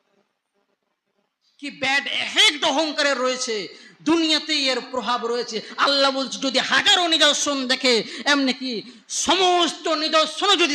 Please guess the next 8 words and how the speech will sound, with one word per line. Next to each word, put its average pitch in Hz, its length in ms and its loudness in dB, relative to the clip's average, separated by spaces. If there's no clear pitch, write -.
সে 302 140 2
দেখে 269 240 0
ফেলে, 254 160 0
কখনোই 285 640 2
অহংকারীরা 254 640 2
যারা 214 140 2
অন্যায়ভাবে 262 500 2
গর্ব 240 280 2